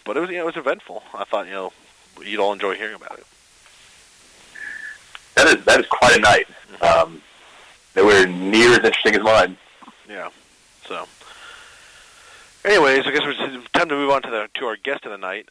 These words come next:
Speaker 1: Um, just a quick shout out. You know, I know we, we, we, we threw some barbs, uh, John Howell's way last ep, and, uh,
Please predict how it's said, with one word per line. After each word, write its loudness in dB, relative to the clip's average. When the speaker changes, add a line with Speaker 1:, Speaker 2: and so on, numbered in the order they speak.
Speaker 1:
Um, -12
just -8
a -20
quick -12
shout -6
out. -6
You -16
know, -8
I -10
know -12
we, -10
we, -20
we, -18
we -14
threw -12
some -18
barbs, -6
uh, -10
John -10
Howell's -14
way -16
last -14
ep, -14
and, -8
uh, -4